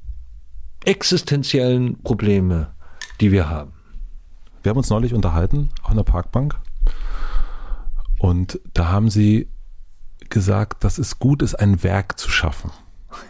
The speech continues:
Speaker 2: Und jetzt lachen Sie. <laughs> Ähm, können Sie mir und damit ja auch uns, denen das, die das jetzt zuhören, erklären, warum ist es gut, ein Werk zu schaffen?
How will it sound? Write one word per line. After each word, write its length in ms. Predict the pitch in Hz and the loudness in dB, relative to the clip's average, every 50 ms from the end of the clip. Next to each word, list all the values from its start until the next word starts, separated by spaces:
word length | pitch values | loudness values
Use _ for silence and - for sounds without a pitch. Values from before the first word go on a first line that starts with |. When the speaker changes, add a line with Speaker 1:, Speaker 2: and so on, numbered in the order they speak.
| - - - - - - - - - - - - - - - - - - - - - - - - - - - 90 90 92 90 - - | -20 -20 -20 -20 -18 -16 -16 -16 -16 -16 -18 -20 -18 -18 -20 -20 -18 -18 -18 -18 -18 -18 -18 -18 -16 -16 -14 -12 -12 -12 -14 -4 0
Speaker 2:
Und 420 | - 90 90 90 90 90 - - | 2 4 4 4 4 2 2 0
jetzt 180 | - 98 - - | 0 -2 -2 0
lachen 300 | 82 80 76 82 82 80 | 0 2 2 4 4 4
Sie. 100 | 85 92 | 4 6
<laughs> 640 | - - - - 254 220 - - - - 170 - - - - - - - - - - - - - - - - - - - - - | 6 6 4 4 2 0 -2 -4 -4 -4 -2 -2 -2 -2 -4 -8 -8 -8 -6 -6 -2 2 2 2 2 2 0 0 0 0 -2 0
Ähm, 500 | 104 95 95 98 101 101 101 101 104 110 - - - - - - - - - - | 0 0 0 0 0 0 0 -2 -2 -4 -8 -14 -16 -16 -16 -16 -16 -14 -8 -4
können 220 | - 123 131 147 | -2 0 2 2
Sie 140 | 139 139 143 | 2 2 2
mir 420 | 127 120 123 127 123 123 131 - - - - - - - - - - - - - - - - - - | 4 4 4 4 4 2 2 0 -4 -8 -12 -12 -14 -16 -18 -20 -20 -20 -20 -18 -18 -16 -16 -12 -4
und 220 | - 101 90 80 - | 0 0 2 2 2
damit 300 | 82 82 85 85 - - | 2 2 2 2 2 2
ja 100 | - - | 0 0
auch 120 | 90 80 | -2 0
uns, 380 | - - 92 113 120 117 - - | 2 4 4 4 4 0 0 0
denen 180 | - 90 85 | 2 2 2
das, 200 | 82 85 - - | 2 0 -2 -4
die 160 | - - 92 85 | -2 0 2 4
das 180 | 85 82 - | 4 2 2
jetzt 220 | - 90 - - - | 0 -2 -4 -4 -2
zuhören, 440 | - 104 107 98 104 107 110 113 110 - - - - - - - - | 2 2 4 4 4 2 2 0 -2 -6 -12 -18 -18 -18 -18 -6 -2
erklären, 540 | - 90 - - 80 78 80 87 113 135 131 - - - - - - - - - | -2 -2 0 2 2 2 4 4 2 0 -2 -8 -14 -16 -16 -16 -16 -16 -4 -2
warum 220 | 101 98 113 120 | 0 2 2 2
ist 120 | 110 - 107 | 0 0 -2
es 100 | 101 - | 0 0
gut, 140 | - 110 | 0 2
ein 100 | 104 95 | 2 4
Werk 240 | 82 82 82 - - | 2 2 2 0 -2
zu 80 | - 90 | -4 -6
schaffen? 340 | - - 82 - - 90 | -4 -4 -6 -6 -6 -8